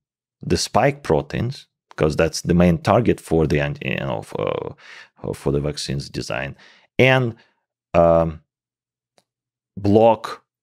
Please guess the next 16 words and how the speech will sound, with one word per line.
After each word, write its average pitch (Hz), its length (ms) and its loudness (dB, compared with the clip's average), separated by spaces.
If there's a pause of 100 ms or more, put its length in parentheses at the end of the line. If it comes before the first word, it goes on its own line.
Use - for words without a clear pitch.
(140)
its - 160 -6
functioning. - 580 -4 (920)
If - 220 2
you 123 80 6
have 120 300 2
the 107 80 4
spike 98 680 0 (180)
with 92 380 2
the - 160 4
antibody 90 540 2
on 80 180 0
top, 101 400 0 (540)
it 98 200 -12
can 123 280 4
no 113 120 6
longer 110 680 4